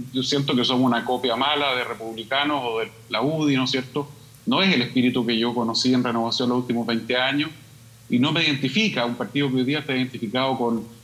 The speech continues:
con el partido que se opone a la reforma, un partido que está en negativo".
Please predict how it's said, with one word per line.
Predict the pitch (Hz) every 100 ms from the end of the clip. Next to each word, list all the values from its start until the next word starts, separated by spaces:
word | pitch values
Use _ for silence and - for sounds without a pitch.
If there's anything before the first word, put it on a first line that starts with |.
| - -
con | - 110
el | 110
partido | - - 117 131
que | 127
se | 120
opone | 107 127
a |
la | 117 107
reforma, | 104 - 160 160 151 123
un | 117 113
partido | 107 123 110
que |
está | -
en | 120 117
negativo". | 110 113 107 165 160 147 127 117 104